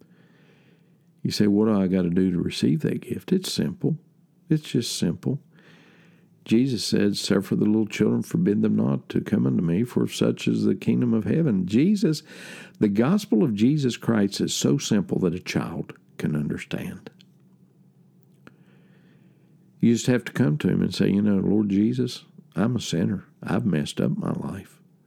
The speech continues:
But I know you died for my sin, and I know that you are offering me this gift of salvation, and God, to the best of my ability,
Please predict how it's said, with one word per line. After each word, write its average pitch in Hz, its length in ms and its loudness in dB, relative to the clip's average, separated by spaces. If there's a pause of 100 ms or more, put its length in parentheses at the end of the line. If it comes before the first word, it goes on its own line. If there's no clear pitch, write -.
(1500)
But 90 100 4
I 113 100 4
know 131 140 2
you 135 220 2
died 123 340 0
for - 140 -2
my 117 180 2
sin, 117 720 -2 (640)
and 82 120 0
I 95 140 4
know 113 380 2
that 98 260 -2
you 113 160 4
are 98 180 0
offering 110 460 2
me 110 160 4
this 110 240 0
gift - 340 0
of - 140 -2
salvation, 110 640 0
and - 240 -2
God, 67 420 0
to - 60 -8
the 82 120 -2
best 107 320 0
of 113 80 0
my 117 140 0
ability, 92 540 -2